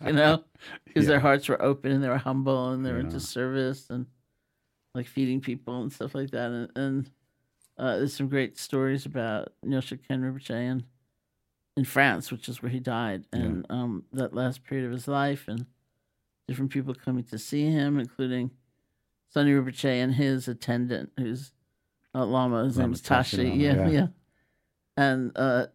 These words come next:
Speaker 1: Tashi Lama tells the story about how, uh, Khenpo's wife and Sonny Rinpoche were over by the window talking, having some big discussion. Very, you know, sad 'cause he was dying, and he hadn't opened his eyes in a very long time at that point. And,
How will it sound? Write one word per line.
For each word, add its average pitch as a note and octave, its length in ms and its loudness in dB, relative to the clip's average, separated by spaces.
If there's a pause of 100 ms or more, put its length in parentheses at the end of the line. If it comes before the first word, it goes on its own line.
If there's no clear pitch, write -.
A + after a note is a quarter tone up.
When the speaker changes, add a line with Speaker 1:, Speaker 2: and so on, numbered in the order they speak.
(140)
Speaker 1:
Tashi C#3+ 480 0
Lama B2+ 260 0
tells B2+ 300 -2
the A#2+ 80 -6
story G#3+ 300 2
about C#3 220 2
how, C3 200 0 (800)
uh, C3+ 100 -2 (100)
Khenpo's C#3 400 -2
wife B2+ 400 0
and B2 360 -4
Sonny B2+ 200 -4
Rinpoche B2+ 300 -4
were B2+ 100 0
over B2 140 -2
by B2 140 -2
the A#2+ 100 -2
window B2 320 -2
talking, B2 440 -4
having A#2+ 220 -4
some B2+ 160 -8
big C3 160 -8
discussion. A#2+ 760 -6 (460)
Very, A#2 240 -4
you C#3 120 0
know, A#2+ 60 0
sad A#2 540 -4
'cause A2+ 320 -10
he B2 80 -8
was A#2+ 120 -8
dying, A2+ 360 -4
and A#2+ 120 -6 (280)
he D3+ 60 0
hadn't D3+ 140 4
opened A#2 240 0
his A#2+ 160 -4
eyes A2+ 280 -2
in A2+ 80 -6
a A#2 40 -6
very A#2+ 160 -4
long A2+ 180 -6
time A#2 240 -8
at A#2 60 -12
that G#2+ 200 -8
point. A#2 260 -6 (840)
And, C3 440 0